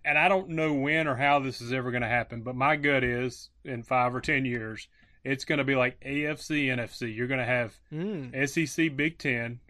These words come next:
Speaker 1: They may change the name of it. I don't know. You're gonna have a new governing body over maybe just football, but I don't think it's gonna be the N C A A. And the reason being is there's too many,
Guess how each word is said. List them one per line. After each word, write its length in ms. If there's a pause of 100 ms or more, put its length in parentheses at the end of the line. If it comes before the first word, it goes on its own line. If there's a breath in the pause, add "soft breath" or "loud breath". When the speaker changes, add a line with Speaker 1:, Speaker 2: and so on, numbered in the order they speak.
(100)
Speaker 1:
They 200
may 140
change 300
the 80
name 220
of 120
it. 60
I 80
don't 140
know. 160 (460 soft breath)
You're 80
gonna 140
have 120
a 40
new 180
governing 500
body 380
over 440 (120)
maybe 280
just 280
football, 540
but 100
I 100
don't 160
think 140
it's 120
gonna 200
be 120
the 180
N 100
C 180
A 60 (120)
A. 280 (420)
And 360 (160)
the 100
reason 340
being 260
is 420 (400)
there's 340
too 380
many, 460